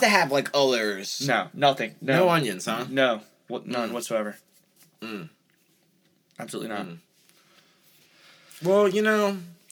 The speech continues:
Speaker 2: taste changes as you get older. We had
Speaker 1: It does. It does.
Speaker 2: we had that
Speaker 1: I,
Speaker 2: discussion.
Speaker 1: I,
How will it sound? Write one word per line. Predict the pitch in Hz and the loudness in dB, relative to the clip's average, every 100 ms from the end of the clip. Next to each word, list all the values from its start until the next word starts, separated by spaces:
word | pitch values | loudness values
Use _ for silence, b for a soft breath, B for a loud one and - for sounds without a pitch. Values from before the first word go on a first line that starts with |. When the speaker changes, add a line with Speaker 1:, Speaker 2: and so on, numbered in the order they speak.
| B B B B B | B B B B B
Speaker 2:
taste | - 202 139 - | -2 -2 0 0
changes | 208 233 156 | 0 0 -4
as | 117 | -4
you | 123 | -2
get | 127 | 0
older. | 139 127 92 | 0 -2 -4
We | 139 | 0
had | 160 170 156 | 0 2 0
Speaker 1:
It | 151 | 6
does. | 208 247 147 - | 10 10 6 0
It | 147 151 | 0 4
does. | 185 170 | 6 6
Speaker 2:
we | 165 | 6
had | 170 | 6
that | 156 | 8
Speaker 1:
I, | 190 | 8
Speaker 2:
discussion. | 208 214 208 202 - - | 6 6 4 2 -6 -8
Speaker 1:
I, | 110 127 170 190 202 208 214 | -2 2 2 2 0 -6 -8